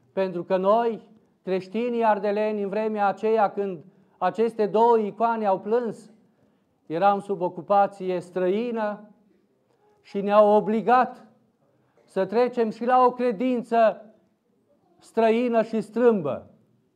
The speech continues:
fără știrea noastră. <clears throat> S-au făcut documente, să știți, și noi eram uniți cu Biserica Romei fără să știm.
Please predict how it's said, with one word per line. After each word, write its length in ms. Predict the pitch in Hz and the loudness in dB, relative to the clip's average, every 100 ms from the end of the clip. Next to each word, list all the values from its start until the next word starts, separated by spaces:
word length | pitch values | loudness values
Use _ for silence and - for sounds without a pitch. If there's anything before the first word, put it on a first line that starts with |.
| _ _ _ _ _ _ _ _ | _ _ _ _ _ _ _ _
fără 420 | - 240 269 277 269 | -4 2 4 4 2
știrea 360 | 269 269 247 | 0 -2 -2
noastră. 520 | 240 233 196 - 113 - _ _ _ _ _ _ _ _ _ _ _ _ _ _ _ _ _ | -2 -2 -4 -8 -20 -20 _ _ _ _ _ _ _ _ _ _ _ _ _ _ _ _ _
<clears throat> 320 | 127 - 156 131 | -20 -12 -12 -4
S-au 180 | 202 208 | 2 2
făcut 300 | 190 190 233 | 0 -4 0
documente, 680 | 214 208 208 247 262 214 196 | 0 0 -4 -4 -4 -6 -6
să 160 | 190 | -6
știți, 460 | 180 214 214 - - _ _ _ _ _ _ _ _ | -8 -10 -10 -14 -20 _ _ _ _ _ _ _ _
și 160 | - | -8
noi 300 | 180 208 240 | 0 2 2
eram 340 | 220 220 226 208 | 4 2 2 0
uniți 320 | 208 240 - | -2 -4 -6
cu 80 | 196 | -8
Biserica 600 | 196 - 220 214 220 202 | -6 -4 -4 -2 0 2
Romei 360 | 240 240 226 | 2 0 -4
fără 320 | 208 262 277 | 2 4 4
să 180 | 269 262 | 4 0
știm. 500 | 254 254 285 254 131 | -2 -4 -4 -4 -8